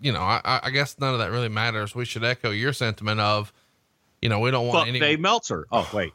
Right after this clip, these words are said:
Speaker 1: <laughs> Well, we don't want anyone to be a victim of
Speaker 2: <laughs> No.
Speaker 1: abuse. And, and, uh,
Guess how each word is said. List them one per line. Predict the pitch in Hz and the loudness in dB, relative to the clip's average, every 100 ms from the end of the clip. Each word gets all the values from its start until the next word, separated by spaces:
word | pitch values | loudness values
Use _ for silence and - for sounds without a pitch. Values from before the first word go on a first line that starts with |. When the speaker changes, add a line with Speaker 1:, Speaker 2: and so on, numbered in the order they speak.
| - | -10
Speaker 1:
<laughs> | - | -2
Well, | 196 180 170 - | 2 2 0 0
we | |
don't | 233 214 | 0 2
want | 196 175 | 2 0
anyone | 170 147 147 139 | 0 -2 -4 -6
to | |
be | 127 127 123 123 - | -4 -4 -2 -4 -6
a | |
victim | 113 123 117 110 | -4 -4 -4 -2
of | 107 101 | -2 -2
Speaker 2:
<laughs> | |
No. | 104 | 0
Speaker 1:
abuse. | 143 131 107 - | 2 2 0 0
And, | 120 | 0
and, | 87 | 0
uh, | 117 | 0